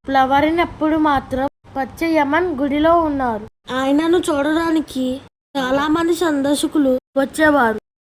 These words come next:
వారిలో కొంతమంది ఆయనకు భక్తులయ్యారు. కావ్యకంఠ గణపతి మునిగా పేరుగాంచిన తెలుగు వేద పండితుడు అయ్యర స్వామి యాజుల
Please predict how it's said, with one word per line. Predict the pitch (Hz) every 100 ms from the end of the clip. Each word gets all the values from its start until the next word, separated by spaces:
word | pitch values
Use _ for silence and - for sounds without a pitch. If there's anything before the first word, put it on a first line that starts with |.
| _ _
వారిలో | 233 262 262 269 285 349
కొంతమంది | 349 285 285 311 320 294 269 311 - _ _ _ _
ఆయనకు | 233 262 202 220 -
భక్తులయ్యారు. | 339 285 - - 339 330 302 285 247 202 - - -
కావ్యకంఠ | 240 262 320 339 311 294 311 294 -
గణపతి | - 277 320 339 247 214 - -
మునిగా | - 285 294 285 381 392
పేరుగాంచిన | 320 302 320 302 349 330 302 294 247 254 - - -
తెలుగు | 285 302
వేద | 349 330 311 330
పండితుడు | 339 294 294 269 320 247 - -
అయ్యర | 247 277 320 349 339
స్వామి | 302 277 294 330
యాజుల | 294 285 254 311